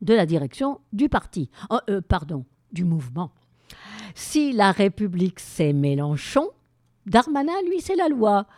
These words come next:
On apprend dans La Mare qu'il a sacrifié la très originale préfète d'Indre-et-Loire, Marie Lajus, au nom de Léonard de Vinci,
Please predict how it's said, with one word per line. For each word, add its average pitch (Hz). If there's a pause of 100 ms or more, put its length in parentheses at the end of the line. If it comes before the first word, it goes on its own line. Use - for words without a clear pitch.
(500)
On 202
apprend 170
dans 185
La 156
Mare 139
qu'il 220
a 208
sacrifié -
la 147
très 285
originale 175
préfète 165
d'Indre-et-Loire, 151 (280)
Marie 180
Lajus, 180 (280)
au 233
nom 285
de 285 (200)
Léonard 269
de 226
Vinci, 214